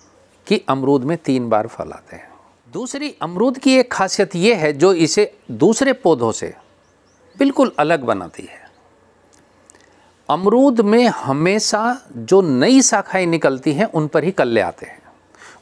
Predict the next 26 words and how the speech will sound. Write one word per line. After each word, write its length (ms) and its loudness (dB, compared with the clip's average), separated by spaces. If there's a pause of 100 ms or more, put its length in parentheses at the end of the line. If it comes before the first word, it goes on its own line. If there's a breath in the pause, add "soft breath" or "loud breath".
और 120 4
उन 300 2
कल्लों 480 2
पर 200 -2
ही 160 -4
फूल 300 0
बनते 320 -12
हैं। 280 -20 (1200 soft breath)
आप 280 -2
थोड़ा 140 0
ध्यान 300 -2
से 140 2
देखिए, 500 -2 (640)
थोड़ा 180 4
अपवाद 420 2
हो 120 0
सकता 340 -2
है, 260 -6
जो 140 2
भी 140 2
नए 240 4
कल्ले 320 2
निकलते 420 -2
हैं 200 -4 (380 loud breath)
उसमें 560 0
जो 380 2